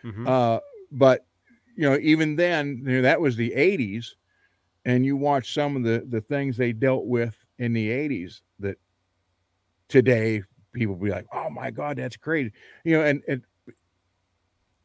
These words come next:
Speaker 2: I had someone try to argue with me once a couple months ago over some of this, and I said, "Look, I was born in sixty-five,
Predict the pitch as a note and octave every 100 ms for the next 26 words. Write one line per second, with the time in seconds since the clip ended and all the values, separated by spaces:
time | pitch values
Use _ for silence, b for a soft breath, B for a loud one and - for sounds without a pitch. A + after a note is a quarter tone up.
0 | _ _ C#3 E3 D#3+ - D3 C3+ - C3
1 | A#2 C3 B2+ A#2+ A2+ A#2+ A#2 A#2 - -
2 | _ _ _ _ _ _ _ _ _ _
3 | - B2+ A2 G#2 A2+ G2+ E2+ F#2 F2+ F2+
4 | G#2 G2 F#2 E2 C#2 F2+ G#2 A#2 A#2 _
5 | _ _ _ _ _ _ _ _ _ _
6 | _ _ _ _ _ _ _ _ _ _
7 | - B2+ C#3 G#2+ A2+ C3+ C3+ A2 - B2
8 | - B2 A2 F2 F2 G2+